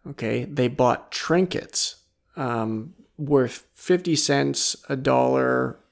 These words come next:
type stuff, right? Very, very low valued things, um, and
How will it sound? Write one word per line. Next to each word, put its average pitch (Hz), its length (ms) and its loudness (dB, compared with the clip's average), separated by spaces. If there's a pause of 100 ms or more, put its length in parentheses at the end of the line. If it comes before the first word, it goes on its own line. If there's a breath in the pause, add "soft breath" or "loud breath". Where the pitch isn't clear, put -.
(300)
type - 260 -2
stuff, - 400 -6
right? 131 220 0
Very, 143 540 8
very 127 260 2
low 120 240 0
valued 113 440 0
things, 110 420 -8 (440 soft breath)
um, 117 440 0
and 123 320 -2